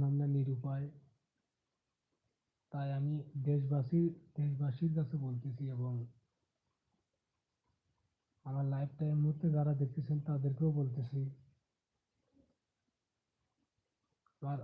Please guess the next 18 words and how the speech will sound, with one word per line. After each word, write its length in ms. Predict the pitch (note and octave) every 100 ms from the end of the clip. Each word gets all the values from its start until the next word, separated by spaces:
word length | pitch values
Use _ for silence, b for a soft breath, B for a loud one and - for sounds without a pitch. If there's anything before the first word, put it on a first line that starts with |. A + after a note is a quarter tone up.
| -
আরেকটা 320 | D3 D3 - D3+
লাইভ 180 | C3+ C3 C3+
আছে, 120 | B2 C#3+
ওই 60 | C3+
লাইভে 220 | B2 B2+ C3
আমার 140 | C3 C3 C3
নাম্বার 220 | B2 B2+ C3+
টাম্বার 280 | C3+ C3+ B2+
সব 140 | D#3 C#3+ B2+
দেয়া 160 | A#2 A#2+
আছে। 200 | A#2+ B2+ A#2+ _ _ _ _ _ _ _ _ _ _ _ _ _ _ _ _ _ _ _ _ _ -
যারা 380 | C3 C#3 C#3+ D3+ C#3+ C3+
যেভাবে 500 | D#3 D#3 B2+ D3 D#3 D#3 C3+
পারেন 280 | B2 A#2 A2 A#2+ _
প্লিজ 260 | - C#3+ B2+ C3+
আমাকে 220 | C3+ C3 B2
সবাই 180 | C3+ B2+
একটু 140 | B2